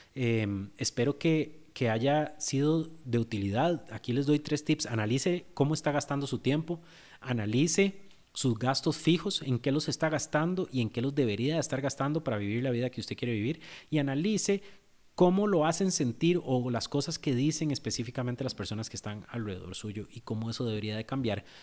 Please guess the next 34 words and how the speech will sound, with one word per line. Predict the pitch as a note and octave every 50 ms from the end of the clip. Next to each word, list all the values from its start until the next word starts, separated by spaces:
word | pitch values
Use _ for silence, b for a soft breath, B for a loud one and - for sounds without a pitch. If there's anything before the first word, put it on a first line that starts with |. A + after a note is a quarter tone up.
| B B
para | _ - A#2 G#2+
que | - - -
usted | - - - G#2 G2
pueda | - - A2+ G#2+ A2 A2
seguir | - - G2 G2 G#2 G#2 -
tranquilo | - A#2 G#2 G2+ - - G#2 G2 G#2+ G#2+ B B B - -
diseñando | A#2+ G#2+ A2 G#2 G2+ G2 F#2+ G2+ -
su | - - G#2
vida | G2+ G#2 G#2 G#2+
de | A2 A#2
la | A2 F#2
manera | F#2 F#2 F2+ F2+ F#2
que | - -
usted | - - F#2
la | F#2 F#2
quiere | - F#2 F#2
diseñar. | F#2 F#2 - - E2+ F2+ - - B B B B B B B B B B B
Este, | - D3+ C3 - F3 E3+ E3+ E3
este | - C#3 - - - E3 D#3+ D#3+ D#3
tema | - - E3+ E3+ E3+ E3 D#3+
es | D#3 D#3 C#3 -
muy | E3 D#3 D#3 E3
importante | E3+ D#3+ D#3+ C#3+ - - D3+ D3+ E3+
para | E3 - D3 B2
mí. | B2 C3 C#3+ D#3 E3 E3 - -
En | A#2
los | A2+ A2+
próximos | - - B2+ - - D#3 D3
meses | C3+ C3+ D3 D3+ D#3 D3+
voy | B2+ C3 C3+
a |
estar | C3+ - D#3 C#3+
trabajando | C#3 - D#3 C3+ B2 A#2 C#3 C#3+ D3
mucho | C#3+ C#3 C#3 D3 D3+ - - E3 D#3+